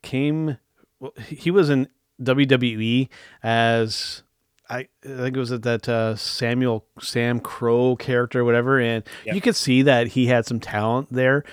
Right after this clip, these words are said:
Speaker 1: and W W E just didn't realize it. And once he went back, uh, to the independent scene,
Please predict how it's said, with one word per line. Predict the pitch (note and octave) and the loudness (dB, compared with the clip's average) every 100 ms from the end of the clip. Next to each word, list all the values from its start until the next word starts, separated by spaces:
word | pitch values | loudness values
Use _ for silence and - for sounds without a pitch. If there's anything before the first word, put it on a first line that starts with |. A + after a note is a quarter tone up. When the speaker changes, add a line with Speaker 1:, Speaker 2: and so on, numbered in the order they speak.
| - - | -20 -6
Speaker 1:
and | A#2+ A#2+ | 0 2
W | A#2+ B2 | 4 6
W | A#2+ A#2+ | 6 4
E | A#2+ | 2
just | A#2+ A2+ - - G#2+ | 0 -4 -8 -12 -6
didn't | B2 A#2+ | -4 -4
realize | A2+ G#2+ A2 A#2 B2 | -4 -4 0 2 2
it. | C#3 D3+ - - - - | 0 -4 -12 -20 -16 -2
And | A#2+ | 2
once | A#2+ C#3 | 2 2
he | E3 | 0
went | E3 C#3 | 0 0
back, | A2 A#2 A#2+ - | 4 4 4 2
uh, | A#2+ A2+ - | 0 0 -2
to | A#2+ A2+ | -2 0
the | G#2+ A2+ | -2 -2
independent | A2+ - - A2+ B2+ | -4 -6 -6 -6 -6
scene, | - B2+ B2 | -4 0 0